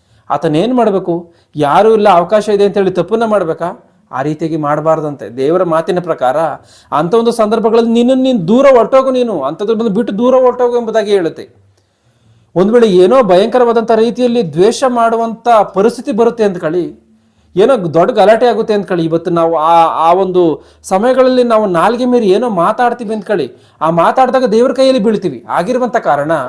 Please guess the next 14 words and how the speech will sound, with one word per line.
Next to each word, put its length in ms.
ಅಂಥ 280
ಸಂದರ್ಭಗಳಲ್ಲಿ 880
ಯಾರೇ 320
ಏನೇ 240
ಮಾತಾಡಿದ್ರು 500
ಕೂಡ 160
ಅಲ್ಲಿಂದ 360
ದೂರ 340
ಹೋಗ್ಬೇಕು. 380
ಯಾಕೆಂದ್ರೆ 340
ನಮ್ಮನ್ನ 380
ನಾವು 300
ಪಾಪಗಳಿಂದ 540
ಕಾಪಾಡಿಕೊಳ್ಬೇಕು, 1080